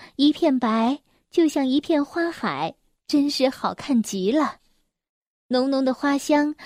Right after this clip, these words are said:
不仅弥漫着整个村子，更是引来了好多的蜜蜂、蝴蝶。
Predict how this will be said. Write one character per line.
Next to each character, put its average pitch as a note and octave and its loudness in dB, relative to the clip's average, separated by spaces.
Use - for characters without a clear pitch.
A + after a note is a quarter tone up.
不 F#4 4
仅 B3+ 2
弥 A#3 4
漫 D#4+ 2
着 B3+ 2
整 F#3 0
个 D4 2
村 A3+ 0
子， - -2
更 G4 2
是 E4+ 2
引 C#4 2
来 B3+ 2
了 E4+ 4
好 F#3+ -2
多 E4+ 2
的 D4 4
蜜 C4+ 4
蜂、 E4 0
蝴 E4 4
蝶。 B3 2